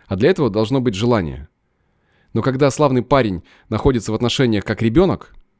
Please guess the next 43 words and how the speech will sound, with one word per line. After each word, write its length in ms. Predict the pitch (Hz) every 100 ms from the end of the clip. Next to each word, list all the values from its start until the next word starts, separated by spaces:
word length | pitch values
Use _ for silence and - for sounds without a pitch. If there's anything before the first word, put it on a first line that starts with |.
| _ _ _ _ _ _ _ _ _ _ _ _ _
то 120 | 117
там 200 | 113 131
не 60 | 123
возникает 440 | 117 120 123 123
этого 240 | 101 101 95
желания. 500 | 98 101 73 67 76 _ _ _ _
И 60 | 107
когда 320 | 127 143 151
вот, 220 | 123 117
э, 40 | - 123 120 120 90
иногда 260 | 135 147
это 120 | 165
случается, 460 | 147 139 - 214 -
когда, 400 | 139 131 107 82 _ _ _ _ _
когда 160 | - 127
славный 260 | 135 139
парень 240 | 135 139 123
накопил 380 | 117 131 - 123
гнева, 440 | 135 202 90 80 - _ _ _ _ _ -
и 60 |
у 40 | 117
него 160 | 143
есть 240 | 151 139 -
внутреннее 540 | 117 120 147 143 135
такое 220 | 127 135 123
позволение 540 | 131 123 139 180 143
наконец-то 440 | 113 117 139 127
взять. 340 | 113 104 92 - _ _ _ -
И 40 |
он 60 | 95
такой: 180 | 98
«Я 20 | 98
не 60 |
знаю, 140 | 98 110
что 120 | -
с 20 |
ним 80 | 95
случилось, 420 | - 95 151 120
но 80 | 87
что-то 180 | - -
было, 120 | 95
было 240 | 90 101 92
классно». 480 | - 101 - 120